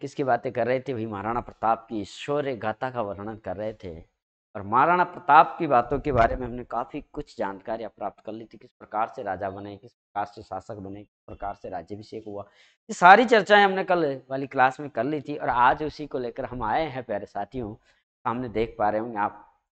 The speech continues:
कि मारवाड़ का, सॉरी, मेवाड़ का जो यशस्वी राजा है, मेवाड़ का जो यशस्वी राजा है, राजस्थान की वीर गाथा जिसके नाम पे चमकती है,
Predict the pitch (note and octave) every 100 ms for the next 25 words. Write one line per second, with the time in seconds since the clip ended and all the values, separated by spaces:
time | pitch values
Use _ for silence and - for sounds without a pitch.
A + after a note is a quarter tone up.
0 | _ G#2+ G2 - _ _ _ _ _ _
1 | _ _ _ _ _ _ _ _ _ _
2 | - C3 C#3+ D#3+ E3 E3+ E3 D#3+ C#3 C#3+
3 | - - B2+ A#2 C3 C#3 E3 F3+ F3+ D#3
4 | C#3+ B2+ - _ _ _ - A#2+ C3 F3
5 | - D#3+ B2 - _ _ _ _ G#2+ A2+
6 | C#3 C3 A2+ G#2 G#2+ - _ _ G2 G#2+
7 | A2 A#2+ - A2 A2+ G#2+ G2 B2+ - A#2+
8 | G2+ G2 G#2+ G#2+ G#2+ G2 F2+ F#2+ - G#2+
9 | B2 A2+ G2 G#2 F#2+ F#2+ - G#2 G2 -
10 | G2+ F2+ G#2+ A2 A#2+ A2+ G2 G2+ _ C3+
11 | G#2 G2